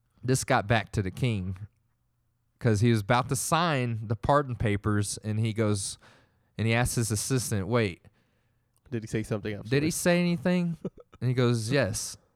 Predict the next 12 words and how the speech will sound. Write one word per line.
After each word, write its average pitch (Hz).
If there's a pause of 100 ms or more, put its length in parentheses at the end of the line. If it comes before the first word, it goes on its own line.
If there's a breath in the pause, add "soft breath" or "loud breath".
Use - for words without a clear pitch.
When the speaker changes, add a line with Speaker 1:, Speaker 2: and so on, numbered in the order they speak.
(300)
Speaker 1:
He 107
says, 104
"Russia 113
can't 107
make 107
rope." 107 (500)
And 131
he 127
goes, 113 (480 soft breath)
"So -
guess 135
what? 135